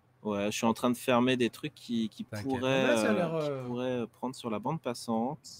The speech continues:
Speaker 2: ça a l'air d'être revenu tout bien, t'inquiète.
Speaker 1: Ok. Bon, on est, ok, bon, bah, j'espère que les, les colocataires sont pas, euh,
Speaker 2: <laughs>
Speaker 1: en pleine, euh, en pleine, euh, lan, <laughs> en pleine, qui sont en train de,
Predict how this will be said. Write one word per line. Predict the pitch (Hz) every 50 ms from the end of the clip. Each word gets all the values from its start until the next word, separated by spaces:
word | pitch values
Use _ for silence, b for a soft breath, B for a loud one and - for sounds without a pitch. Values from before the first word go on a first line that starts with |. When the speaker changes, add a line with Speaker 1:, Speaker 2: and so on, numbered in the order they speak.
| - - _ _ _
Speaker 2:
ça | - - 123
a | 123
l'air | 135 139
d'être | 139 127 123 -
revenu | 131 120 113 123 139
tout | 135 -
bien, | 117 101 90 92 113
t'inquiète. | 123 104 87 - - - 220
Speaker 1:
Ok. | - - - - _ _ _ _ _ B B B B B B B B _
Bon, | - 110 107
on | 107
est, | 104 98 - _ _ _ _ _ _ _ _ _ _ _ _ _ _ _ _ _ _ _ _ _ _ _ _ _ _ _ _ _ _ -
ok, | 107 113 117 117 - - 117 117 113 117 117
bon, | 117 117
bah, | 117 123
j'espère | 123 120 120 117 - - 135 131 - -
que | - -
les, | 120 113 110 110 107 107 107 107
les | 107 104
colocataires | - 117 113 117 - - 117 - - 123 120 -
sont | - - 107
pas, | - - 113 113 113 110 104 95 98
euh, | 98 107 -
Speaker 2:
<laughs> | - -
Speaker 1:
en | - 107
pleine, | - - 120 120 117 117 110
euh, | 104 101 101 98 98 - _ -
en | 104
pleine, | - - - 131 127 120 110
euh, | 104 101 101
lan, | 107 117 120 123 139 127 113 98 - - - 101 - _
<laughs> | _ _ - - -
en | 214 190
pleine, | - - 247 240 - - _ - 220 - -
qui | - -
sont | - - 151
en | 143 131
train | 139 143 143 147
de, | 143 123 120